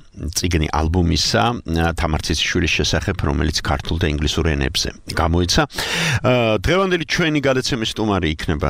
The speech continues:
სწორედ, ა, ქალბატონი ირინა. მასთან ერთად ვისაუბრებთ ამ გამოფენაზე და, რა თქმა უნდა, ვისუ-, ვისაუბრებთ, ა, ძველ ქართულ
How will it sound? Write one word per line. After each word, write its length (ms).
სწორედ, 520
ა, 220
ქალბატონი 580
ირინა. 420
მასთან 400
ერთად 260
ვისაუბრებთ 600
ამ 200
გამოფენაზე 680
და, 80
რა 120
თქმა 160
უნდა, 140
ვისუ-, 380
ვისაუბრებთ, 800
ა, 140
ძველ 500
ქართულ 460